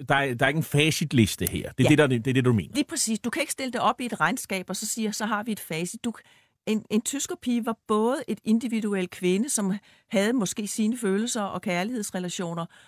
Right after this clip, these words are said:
Speaker 2: og hun var også repræsentant, altså, men hun var også et brik i det magtspil, der var mellem en besættelsesmagt og de besatte. Ligesom den tyske soldat jo både var en privatperson, der måske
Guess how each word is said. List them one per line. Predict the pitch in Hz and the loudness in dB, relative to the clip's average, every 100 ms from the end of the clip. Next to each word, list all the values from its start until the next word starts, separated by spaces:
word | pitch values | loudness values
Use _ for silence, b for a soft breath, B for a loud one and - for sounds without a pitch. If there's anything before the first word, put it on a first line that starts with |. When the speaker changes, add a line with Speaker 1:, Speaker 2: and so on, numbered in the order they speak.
| b b b _ _ _ - | b b b _ _ _ 0
Speaker 2:
og | |
hun | 247 226 | 2 4
var | 214 | 4
også | 214 220 214 | 2 0 0
repræsentant, | 202 180 185 - 214 - | 0 -2 -4 -4 -4 -4
altså, | 185 - - | -6 -8 0
men | 214 226 | 2 4
hun | 233 196 | 2 2
var | |
også | - - | 0 0
et | 226 - | -2 0
brik | 202 - - _ _ _ - | 0 0 -6 _ _ _ -2
i | |
det | 180 208 208 - _ | 0 2 0 -4 _
magtspil, | 185 180 - - 214 180 180 | 4 4 4 -2 0 0 2
der | |
var | 170 170 | 2 4
mellem | 190 165 175 | 4 4 2
en | 170 | -2
besættelsesmagt | 175 165 175 180 202 190 - 143 143 - | -2 0 0 0 -2 -4 -2 -2 -4 -2
og | 151 131 b b - | -2 -2 b b -6
de | |
besatte. | 156 156 - 117 123 156 - | -4 0 0 0 -2 -6 -4
Ligesom | 202 226 | 0 0
den | 220 202 | 0 -2
tyske | 302 - 415 | -2 -4 -4
soldat | 285 190 165 143 | -6 -4 -4 -4
jo | 160 - | -6 -2
både | 185 233 | 0 2
var | 202 | 0
en | 160 156 b _ | 0 -4 b _
privatperson, | 180 190 220 294 - 185 165 - _ _ _ _ | -6 -6 -6 -8 -6 -6 -8 -12 _ _ _ _
der | 214 | 2
måske | 180 160 - 156 117 | 4 2 -2 -4 -6